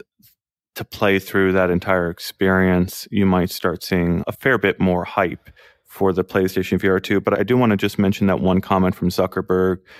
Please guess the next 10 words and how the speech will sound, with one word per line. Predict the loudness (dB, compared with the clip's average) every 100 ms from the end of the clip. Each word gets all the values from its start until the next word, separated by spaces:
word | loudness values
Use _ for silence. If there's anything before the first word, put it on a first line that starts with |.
| -20 -20 -20 -14
sort | -4 0
of | 2 2
alluding | 0 2 2 4 2 2
to | 0 0
the | 2 2
idea | 0 0 0 2
that | 0 -2
he | -2
doesn't | -2 2 2 0
think | 0 2 0 -6